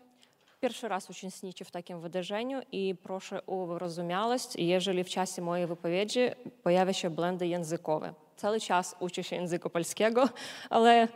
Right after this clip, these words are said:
jak wiadomo, nie jest to łatwy język. <laughs> Przede wszystkim powiem, że wojna zasko-, za-, e, zakłóciła naszą równowagę gospodarczą.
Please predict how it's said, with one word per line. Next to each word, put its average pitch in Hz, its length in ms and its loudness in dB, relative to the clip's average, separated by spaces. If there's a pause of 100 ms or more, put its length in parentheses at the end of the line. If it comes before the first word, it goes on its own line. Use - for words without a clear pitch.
(140)
jak 214 220 2
wiadomo, 240 340 0
nie 240 180 2
jest 220 200 -2
to 208 80 0
łatwy 185 320 2
język. 180 500 2
<laughs> - 1700 -16
Przede 240 260 2
wszystkim 262 380 0
powiem, 233 320 4
że 208 160 0
wojna 208 640 4 (340)
zasko-, 185 340 0 (140)
za-, 185 220 0
e, 175 360 2
zakłóciła 196 520 0
naszą 175 280 0
równowagę 175 540 0
gospodarczą. 170 720 -6